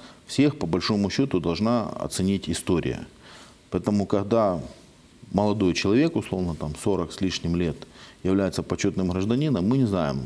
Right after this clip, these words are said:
как закончится его карьера или жизненный путь, поэтому, наверное, такие решения давать преждевременно. Точно так же, если мы говорим о втором персонаже, то, э, ну, наверное, не совсем правильно. Там, опять же, для города это контроверсивная фигура, кто говорит, что он много сделал.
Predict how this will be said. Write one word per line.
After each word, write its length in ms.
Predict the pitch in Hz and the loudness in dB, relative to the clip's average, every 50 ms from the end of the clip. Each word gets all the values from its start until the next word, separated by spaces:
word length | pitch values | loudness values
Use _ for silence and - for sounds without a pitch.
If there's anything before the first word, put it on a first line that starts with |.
| 60 - - - | -10 -12 -8 -2
как 260 | - 104 90 80 - | 2 2 2 2 0
закончится 520 | 90 82 - - 90 85 76 - - - | -6 -4 -2 -2 -2 0 -2 -2 -2 -2
его 160 | 80 80 78 76 | -2 -2 -2 -2
карьера 500 | - 82 76 85 104 120 135 120 101 87 | -2 -2 0 2 2 2 2 2 0 0
или 140 | 82 82 | 0 0
жизненный 460 | 87 85 95 90 82 90 85 85 90 85 | 0 0 0 0 0 0 -2 -2 -2 -2
путь, 260 | - - 139 139 135 - - - - - - - - - | 0 0 0 0 0 -4 -16 -18 -18 -20 -20 -14 -8 -4
поэтому, 340 | 101 98 - 101 98 98 | -4 -2 0 0 0 2
наверное, 280 | 95 98 117 135 131 107 | 2 2 2 2 2 2
такие 300 | - 90 87 - 107 95 | 0 0 0 0 0 0
решения 320 | 92 - - 127 127 101 | 2 2 2 2 2 2
давать 280 | 85 87 90 101 104 - | 2 0 0 0 0 -2
преждевременно. 640 | - 87 85 82 85 78 67 58 55 58 - - - - - - - - - - - | -4 -6 -4 -4 -4 -4 -4 -4 -4 -6 -8 -10 -14 -16 -20 -20 -20 -20 -20 -6 0
Точно 240 | - 160 156 180 165 | 0 2 2 4 2
так 160 | 147 156 156 | 2 4 4
же, 80 | 143 143 | 4 4
если 160 | 127 - 135 | 4 4 4
мы 120 | 131 131 | 4 6
говорим 340 | 131 131 127 127 123 117 123 | 6 6 6 6 6 4 4
о 40 | 135 | 4
втором 340 | 127 - 165 214 220 214 196 | 2 2 2 4 4 4 4
персонаже, 640 | - 185 165 - 151 147 143 139 135 123 107 101 90 | 4 2 2 2 0 0 2 2 2 2 2 2 0
то, 460 | - - 110 113 110 110 110 107 107 - - - - - - | 0 0 2 4 4 4 2 2 -2 -8 -16 -18 -18 -6 -2
э, 180 | 90 95 95 95 | 2 2 4 4
ну, 140 | 113 139 156 | 4 4 4
наверное, 460 | 139 107 104 113 117 117 107 104 98 | 4 6 6 6 6 6 4 4 4
не 140 | 101 104 98 | 2 2 2
совсем 400 | - 110 98 - 101 90 85 76 | 2 0 0 0 0 0 2 2
правильно. 420 | - 117 135 143 143 117 101 85 | 4 4 4 6 4 4 2 0
Там, 220 | - 87 82 85 | 0 0 -2 0
опять 260 | 87 80 - 90 80 71 | 0 0 0 0 0 0
же, 120 | 76 76 | -2 -2
для 240 | 73 80 85 87 82 | -2 0 0 0 0
города 400 | 80 90 90 87 82 78 73 82 | 2 0 0 0 0 0 0 0
это 180 | 82 - 85 | -2 -2 -4
контроверсивная 840 | 80 - 87 82 87 90 87 87 87 87 - 170 180 190 160 135 131 | -4 -2 -2 -2 0 -2 0 0 0 0 0 2 2 2 2 2 2
фигура, 420 | 127 - 117 113 120 104 92 90 82 | 0 0 0 0 0 0 0 0 -2
кто 180 | - - 98 | 0 0 0
говорит, 240 | 90 90 82 87 76 | 2 2 0 0 0
что 120 | - 85 | -2 -2
он 80 | 85 85 | 0 0
много 260 | 85 85 80 80 78 | 0 0 0 -2 -2
сделал. 460 | 76 82 95 113 127 139 123 110 104 | -2 0 2 2 2 2 2 0 -2